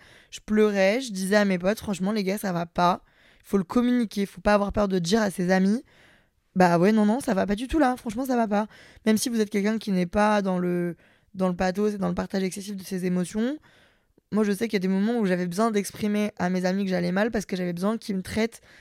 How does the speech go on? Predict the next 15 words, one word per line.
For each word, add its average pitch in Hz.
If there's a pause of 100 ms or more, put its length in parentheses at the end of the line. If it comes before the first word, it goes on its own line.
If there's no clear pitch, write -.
(160)
avec 185
un 202
peu 196
plus 202
de 196
gentillesse. 196 (320)
Et 180
ça 185
m'est 180
arrivé 185
aussi 208
dans 190
des 175
situations 180
inverses 202